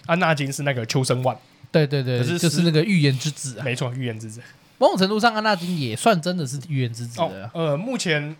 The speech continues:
Speaker 1: 本传跟前传出来的时候，大家会觉得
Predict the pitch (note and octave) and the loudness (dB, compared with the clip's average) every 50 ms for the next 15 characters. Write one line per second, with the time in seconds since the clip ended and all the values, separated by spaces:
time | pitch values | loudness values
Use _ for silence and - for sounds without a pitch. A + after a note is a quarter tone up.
0 | _ _ - D#3+ B2+ A#2+ B2 - G#3 F#3 E3+ E3 E3 F3+ E3+ - D3+ A#2+ C3 E3 | _ _ -2 -2 -2 -2 -2 0 0 0 0 0 -2 -2 -2 -4 -6 -4 -2 -2
1 | D#3 D3+ C3+ - - - - G#3+ G3+ G3+ F3+ C3 B2 B2 A#2+ - C#3 C#3+ F3+ F3 | -2 -2 -2 -6 -10 -10 -8 -4 -2 0 0 0 -2 -4 -4 -4 -2 0 0 0
2 | D#3+ D#3 D#3+ D3 D3 D3+ D#3 D3 C#3 - A#2+ A2+ A#2 B2+ B2 | 0 0 0 0 0 0 0 -2 -2 -4 -8 -8 -6 -6 -6